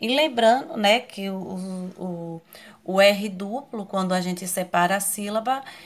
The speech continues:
eles têm que ficar em sílabas separadas, né? Isso não pode ficar os dois R's junto numa mesma sílaba, né? Então, ó, preste atenção, ó, car,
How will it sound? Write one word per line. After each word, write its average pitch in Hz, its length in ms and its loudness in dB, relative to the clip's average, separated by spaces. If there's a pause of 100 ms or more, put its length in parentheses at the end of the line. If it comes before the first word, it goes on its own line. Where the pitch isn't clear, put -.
(220)
eles 185 360 -2
têm 180 200 -4
que 190 120 -14
ficar 185 400 -6
em 185 120 -4
sílabas 190 640 -2
separadas, 175 1500 -2
né? 165 100 -6
Isso 208 540 -6
não 196 240 -4
pode 175 400 -6
ficar 175 580 -4 (500)
os 180 400 -6
dois 190 300 -4
R's 185 640 -4 (120)
junto 170 560 -8
numa 185 180 -4
mesma 175 420 -6
sílaba, - 600 -10 (680)
né? 180 260 -4
Então, 180 300 -6
ó, 156 40 -8
preste 165 260 -8
atenção, 180 360 -4
ó, 160 40 -8 (200)
car, 180 1040 4